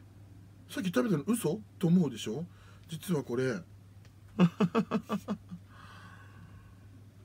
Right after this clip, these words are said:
もう一個買ってあったんです。ってことは多分、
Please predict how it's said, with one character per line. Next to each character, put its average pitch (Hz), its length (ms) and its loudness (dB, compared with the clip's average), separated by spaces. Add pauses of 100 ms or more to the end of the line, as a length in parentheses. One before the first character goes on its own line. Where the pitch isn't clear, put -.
(420)
も 151 180 0
う 165 60 4
一 170 40 0
個 - 320 -4 (340)
買 - 140 -14
っ - 100 -12
て 123 100 -8
あ 120 40 -4
っ 120 120 -10
た 107 120 -8
ん 107 80 -4
で 104 100 -10
す。 - 80 -18
っ - 20 -20
て 135 120 -2
こ 139 100 -8
と 147 100 0
は 120 120 -2
多 147 100 0
分、 135 260 2